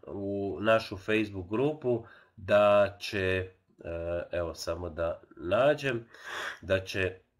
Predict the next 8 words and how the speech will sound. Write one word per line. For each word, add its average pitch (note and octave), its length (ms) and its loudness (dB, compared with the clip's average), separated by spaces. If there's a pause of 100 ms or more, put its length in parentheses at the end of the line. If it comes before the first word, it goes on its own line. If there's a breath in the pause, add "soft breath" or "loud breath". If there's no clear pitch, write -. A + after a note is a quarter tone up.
(720)
jedna G2+ 420 0
kompanija, B2+ 840 4 (580)
i G2+ 280 -4
to F#2 280 -2 (160)
Apple, F3+ 240 2 (100)
uskoro B2 540 0
vrijediti, B2 920 0 (400 soft breath)
e, F#2 60 -6